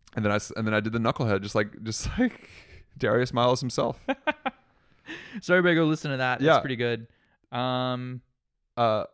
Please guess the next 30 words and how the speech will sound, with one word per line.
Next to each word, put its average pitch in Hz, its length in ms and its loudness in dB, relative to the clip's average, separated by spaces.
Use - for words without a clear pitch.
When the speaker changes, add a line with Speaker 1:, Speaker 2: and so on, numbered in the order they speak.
Speaker 1:
oh, 240 200 6
remember 165 320 0
when 247 100 0
we 196 80 -2
told 165 260 -4
you 160 140 -2
about 110 360 0
Brett 123 260 2
Kavanaugh's 101 640 -2
remarkable 107 640 0
ignorance 98 500 -6
on 98 200 -6
Native 98 180 -6
Hawaiian 98 400 -2
rights 95 240 -2
and 107 80 -4
history? 120 360 -4
Speaker 2:
I 113 120 -4
remember 120 280 -2
that 107 180 -4
'cause - 100 -12
it - 20 -6
was 110 100 -4
in 117 60 0
our 120 100 0
show 170 200 -2
notes. 113 260 -4
Speaker 1:
Well, 151 140 6
Donald 165 360 0
Trump 180 360 -4